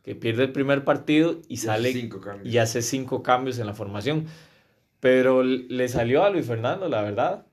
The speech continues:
Speaker 1: Creo que él es un, un técnico de ese tipo que no le, no le interesa mucho lo que se hable de la prensa, no, no se deja llevar por eso y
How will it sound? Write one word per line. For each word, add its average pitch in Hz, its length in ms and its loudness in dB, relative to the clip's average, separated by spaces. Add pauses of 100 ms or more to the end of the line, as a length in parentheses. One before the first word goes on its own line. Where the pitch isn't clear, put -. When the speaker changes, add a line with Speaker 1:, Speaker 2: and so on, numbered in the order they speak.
(1080)
Speaker 1:
Creo 123 180 -2
que 143 180 6
él 143 120 2
es 151 280 2
un, 139 300 -8
un 120 220 -8
técnico 135 500 -2
de 113 180 2
ese 131 160 0
tipo 143 400 -4
que 113 180 -4
no 110 200 -2
le, 127 480 2
no 110 200 -4
le 135 100 0
interesa 135 500 0
mucho 135 400 -4
lo 120 160 -4
que - 140 -18
se 113 180 -8
hable 135 300 0
de 123 100 -2
la 104 220 -8
prensa, 143 380 -4
no, 107 200 -6
no 110 180 -8
se 117 140 -4
deja 123 180 0
llevar 117 300 0
por 123 160 2
eso 147 240 0
y 104 240 -8